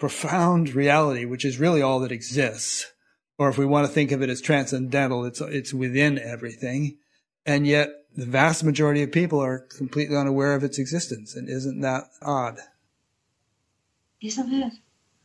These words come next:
Speaker 2: I think about it every day. Every single day. And I understand because I didn't see it for decades. So I understand. And yet when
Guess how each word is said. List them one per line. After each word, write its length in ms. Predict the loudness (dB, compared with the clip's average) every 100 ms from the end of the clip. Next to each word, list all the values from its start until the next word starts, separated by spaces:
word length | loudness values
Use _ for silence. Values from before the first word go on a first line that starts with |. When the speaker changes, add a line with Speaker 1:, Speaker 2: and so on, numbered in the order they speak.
| _ _ _
Speaker 2:
I 60 | 0
think 220 | 2 2
about 300 | 0 -8 -8
it 100 | -6
every 300 | -6 -2 0
day. 500 | 2 4 4 4 -2 -12 _ _ _ _ _ _ _ _ _ _ 0
Every 220 | 2 2
single 340 | 2 2 2
day. 560 | 4 4 6 2 0 -6 _ _ _ _ 6
And 220 | 6 6 6
I 220 | 6 6
understand 680 | 4 0 2 4 4 4 0
because 400 | -2 4 2 4
I 160 | 4 6
didn't 280 | 4 2 0
see 280 | 0 0 0
it 180 | -2
for 80 | -2
decades. 640 | 2 2 2 -4 -4 -12 -4
So 580 | 4 6 6 6 4 -4 _ 4
I 200 | 6 6
understand. 800 | 2 -2 0 4 4 4 0 2
And 180 | 2 4
yet 260 | 2 2
when 500 | 4 4 4 0 -6